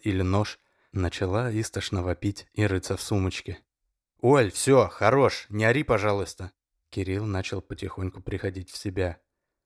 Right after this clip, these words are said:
Потрогав нос, он добавил: «Это даже не перелом, нужно просто кровь остановить.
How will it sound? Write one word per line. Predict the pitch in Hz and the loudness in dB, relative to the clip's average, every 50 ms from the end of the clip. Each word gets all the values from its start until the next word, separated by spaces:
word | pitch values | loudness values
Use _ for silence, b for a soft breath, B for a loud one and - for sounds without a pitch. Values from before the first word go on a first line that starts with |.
| _ _ | _ _
Потрогав | - 90 90 - 98 101 92 92 87 - - | -8 -6 -4 -2 -2 -2 -2 -2 -4 -4 -2
нос, | 95 95 95 95 - - - | -2 0 -2 -2 -4 -6 -4
он | 98 95 92 | -2 0 0
добавил: | 92 92 95 104 92 90 92 90 90 - _ _ _ _ _ _ _ _ _ _ _ _ _ | 0 0 2 2 2 2 0 -2 -6 -10 _ _ _ _ _ _ _ _ _ _ _ _ _
«Это | - - - 165 147 | -2 2 4 4 6
даже | 147 160 131 139 | 6 6 6 6
не | 143 143 | 2 2
перелом, | 127 - 147 135 139 131 127 110 92 87 87 - _ _ _ _ - | 4 4 6 8 8 8 8 6 6 4 -2 -10 _ _ _ _ -2
нужно | 113 120 113 117 110 | 0 0 2 0 0
просто | - - 156 147 - - 104 | 2 2 2 2 2 2 -2
кровь | - 123 113 117 - - | 2 4 4 4 4 4
остановить. | 95 - - - 98 98 95 92 90 90 - | -2 -6 -4 -2 0 0 2 0 0 -4 -6